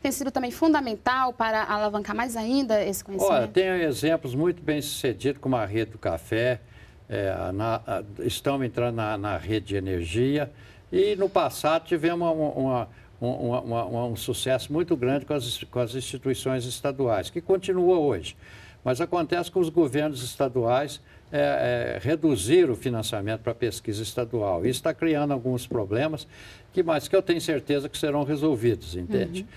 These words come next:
Speaker 2: Então, a rede no, do lado do setor público tá muito bem formada. E outra coisa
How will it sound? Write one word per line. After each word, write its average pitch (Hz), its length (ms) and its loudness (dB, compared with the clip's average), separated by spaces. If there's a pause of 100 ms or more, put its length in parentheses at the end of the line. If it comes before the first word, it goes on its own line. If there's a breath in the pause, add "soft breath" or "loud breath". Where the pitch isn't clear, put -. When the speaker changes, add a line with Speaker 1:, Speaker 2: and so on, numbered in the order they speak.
(220 loud breath)
Speaker 2:
Então, 156 480 2 (220 loud breath)
a 143 160 0
rede 165 420 4
no, 123 160 0
do 110 240 -4
lado 113 240 0
do - 60 -12
setor 104 380 -2
público 135 340 -2
tá 165 120 2
muito 165 200 -6
bem 180 140 4
formada. 151 520 0
E - 20 6
outra 208 280 4
coisa 135 400 0